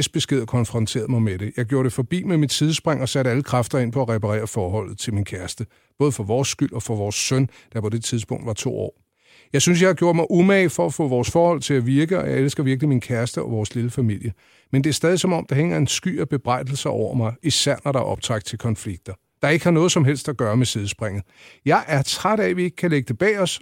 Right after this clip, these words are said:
og at der er ammunition, som min kæreste til enhver tid kan bruge mod mig. Jeg har ikke nogen kontakt med en anden kvinde, efter jeg gjorde det forbi."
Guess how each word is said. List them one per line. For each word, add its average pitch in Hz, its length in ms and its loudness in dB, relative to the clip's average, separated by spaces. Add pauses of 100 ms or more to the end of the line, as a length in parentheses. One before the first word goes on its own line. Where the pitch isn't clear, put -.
(160)
og 143 260 4
at 120 160 -4
der 143 60 2
er 123 160 2
ammunition, 135 680 4
som 170 180 0
min 147 120 4
kæreste 151 380 -2
til 143 140 0
enhver 151 220 2
tid 160 200 0
kan 139 140 -2
bruge 120 220 2
mod 101 160 0
mig. 110 120 -2 (220)
Jeg 135 80 2
har 135 40 4
ikke 170 100 4
nogen 175 120 4
kontakt 170 420 2
med 208 80 4
en 180 40 4
anden 165 180 2
kvinde, 170 280 2
efter 131 240 0
jeg 131 60 -2
gjorde 120 140 0
det 107 100 -2
forbi." 120 320 -2